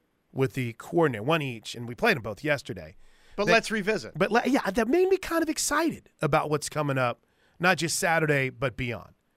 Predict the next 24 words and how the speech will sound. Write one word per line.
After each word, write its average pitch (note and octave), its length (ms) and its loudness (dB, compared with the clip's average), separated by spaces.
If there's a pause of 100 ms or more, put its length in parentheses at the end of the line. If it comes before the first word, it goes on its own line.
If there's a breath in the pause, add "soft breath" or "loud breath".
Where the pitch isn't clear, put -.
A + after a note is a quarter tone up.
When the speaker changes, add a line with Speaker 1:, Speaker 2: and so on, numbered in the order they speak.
(460)
Speaker 1:
So - 200 0
I - 20 4
wanna F3+ 220 4
get D4 180 2
to E4 80 0
that G3 220 6
coming F3+ 260 2
up E3+ 160 4
at C#3 140 -6
the C#3+ 80 -2
bottom E3 480 4
of D#3 80 0
this D3 200 -4
hour. F#2 280 -6 (340)
Look, D3+ 240 -2
I'm C3+ 220 2
writing D#3+ 320 4
down E3 260 4
the D#3+ 60 0
time, B2 460 -6 (880)
th-, - 120 -8
and F3 140 0
I'm D#3+ 160 2
gonna D3 220 2